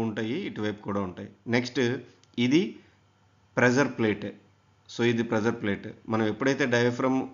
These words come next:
ఈ పెడల్ ఆపరేట్ చేసామో, ఈ డయాఫ్రమ్ స్ప్రింగ్ అనేది ఆపరేట్ అయ్యి, ఈ ప్రెజర్ ప్లేట్ దీన్ని ప్రెజరైజ్ చేసి, అప్పుడు ఏమవుతుంది అంటే మనకి ఈ కాంటాక్ట్ సర్ఫేస్‌ని ఫ్రిక్షన్ లైనింగ్ పట్టుకొని పవర్ అనేది ట్రాన్స్మిట్ అయ్యేలా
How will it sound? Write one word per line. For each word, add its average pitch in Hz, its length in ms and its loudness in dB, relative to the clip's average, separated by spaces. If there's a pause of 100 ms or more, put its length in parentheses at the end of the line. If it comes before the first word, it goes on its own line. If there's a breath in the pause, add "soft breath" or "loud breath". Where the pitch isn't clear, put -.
(100)
ఈ 107 120 0 (280)
పెడల్ 117 280 2
ఆపరేట్ 117 400 2
చేసామో, 113 380 -2 (500 loud breath)
ఈ 113 80 -6
డయాఫ్రమ్ 120 480 2
స్ప్రింగ్ 120 380 0
అనేది 120 280 2 (360)
ఆపరేట్ 117 300 0
అయ్యి, 110 260 2 (500 loud breath)
ఈ 113 160 2 (1120 soft breath)
ప్రెజర్ 123 340 2
ప్లేట్ 131 300 4 (320)
దీన్ని 127 300 4
ప్రెజరైజ్ 120 420 2
చేసి, 117 360 0 (560 soft breath)
అప్పుడు 113 220 0
ఏమవుతుంది 120 420 2
అంటే 104 180 -4
మనకి 113 380 -2 (520 loud breath)
ఈ - 20 6 (280)
కాంటాక్ట్ 123 440 2
సర్ఫేస్‌ని 120 460 -2
ఫ్రిక్షన్ 120 400 -2
లైనింగ్ 113 300 0
పట్టుకొని 110 420 -4 (360 loud breath)
పవర్ 120 280 4
అనేది 123 240 0
ట్రాన్స్మిట్ 110 480 -2
అయ్యేలా 101 220 0